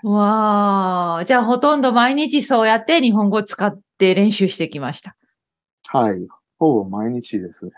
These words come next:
Speaker 2: はい。
Speaker 1: あー。あ、そうやってね、どんどんレベルが上がったんだ。それで、あの、去年だったかな？あの、
Speaker 2: はい。
Speaker 1: ジェイエルピーティーの一級合格しました。
Speaker 2: はい、そうですね。
Speaker 1: いやー、改めておめでとうございます。
Speaker 2: あ、ありがとうございます。
Speaker 1: うん。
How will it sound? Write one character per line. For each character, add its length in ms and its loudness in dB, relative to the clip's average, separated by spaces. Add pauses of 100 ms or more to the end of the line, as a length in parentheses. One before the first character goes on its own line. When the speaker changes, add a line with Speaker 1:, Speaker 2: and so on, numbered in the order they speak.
(180)
Speaker 2:
は 120 -6
い。 20 -2
Speaker 1:
あ 840 -4
ー。 80 -4
あ、 60 -2
そ 240 -4
う 60 2
や 120 2
っ 80 -4
て 120 0
ね、 160 0
ど 160 0
ん 60 2
ど 140 0
ん 40 0
レ 140 0
ベ 140 -2
ル 80 -2
が 260 0
上 60 -2
が 80 -2
っ 120 -6
た 140 -2
ん 60 -10
だ。 120 -6
そ 140 0
れ 160 6
で、 60 6 (600)
あ 160 2
の、 480 2
去 160 -2
年 180 4
だ 100 4
っ 40 -2
た 120 -4
か 100 -6
な？ 100 4 (640)
あ 120 -4
の、 100 -2 (140)
Speaker 2:
は 60 -10
い。 40 -8
Speaker 1:
ジ 100 -2
ェ 40 4
イ 40 2
エ 40 2
ル 120 0
ピ 120 0
ー 80 -6
テ 80 -2
ィ 40 0
ー 40 0
の 120 2
一 200 -2
級 180 4
合 160 4
格 180 -2
し 120 0
ま 100 6
し 40 -2
た。 200 -4 (720)
Speaker 2:
は 180 0
い、 120 -4
そ 160 -4
う 40 -2
で 80 -4
す 160 -12
ね。 160 -14
Speaker 1:
い 80 -10
や 340 -4
ー、 160 -2
改 120 -2
め 140 0
て 100 -4
お 60 -2
め 120 2
で 140 2
と 120 4
う 40 0
ご 80 4
ざ 180 2
い 60 0
ま 120 2
す。 280 -6
Speaker 2:
あ、 160 -10 (120)
あ 100 -6
り 120 2
が 120 0
と 80 -6
う 40 -10
ご 80 -12
ざ 100 -18
い 40 -18
ま 220 -20
す。 140 -4
Speaker 1:
う 40 4
ん。 420 4